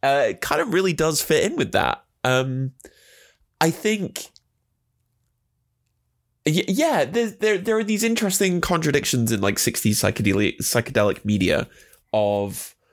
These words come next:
love being the thing that will win out and actually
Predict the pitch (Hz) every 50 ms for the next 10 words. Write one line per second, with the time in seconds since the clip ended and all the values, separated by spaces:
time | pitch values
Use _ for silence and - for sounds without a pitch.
0 | _ _ _ _ _ _ _ _ - 120 117 123 127 127 127 117 110 - - 127
1 | 120 113 107 107 107 - - 107 104 104 104 95 95 101 98 98 98 95 95 95
2 | 90 80 62 - - _ - - 101 92 - - 104 107 - - - - 110 101
3 | 101 95 95 95 101 92 -